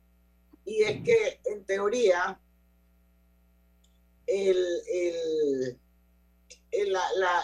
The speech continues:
el aislamiento debería empezar a contar desde el momento en que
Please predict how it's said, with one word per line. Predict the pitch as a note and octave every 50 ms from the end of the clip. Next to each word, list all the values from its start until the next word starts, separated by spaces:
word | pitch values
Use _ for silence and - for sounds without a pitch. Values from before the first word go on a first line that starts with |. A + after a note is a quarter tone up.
| -
el | F#3 G3 F#3
aislamiento | F3+ F#3+ F#3+ F#3 F#3 F#3 F3 A3+ C4+ C#4+ C#4+ B3+ G#3 F#3 - - G3 G3+ G#3
debería | G3+ F#3+ F3 E3+ D#3 E3+ F#3+ G#3 A3+ A3+ G3 - -
empezar | F3+ F#3+ F#3 - F3+ F3 - - G#3+ G#3+ G#3+ G#3 G3+ G3+
a | G3+ A3 A3+ -
contar | F3 E3+ - _ - F#3 F3+ E3+ D#3 D3 D3 - - _ _ _ _ _ _ _ _ _ _ _ _ _
desde | - A#3 A3 G3+ F#3+ F#3 - F3 E3+ D#3+ C#3 D3+ F#3+
el | F#3+ F3+ F#3
momento | F#3 F#3 G3+ A3+ A#3+ A#3 A#3 A#3 A3+ - B3 A#3+ A#3 - - -
en | F#3+ G#3 G#3+ A3 -
que | - G#3+ A3 A3+ A3+ - -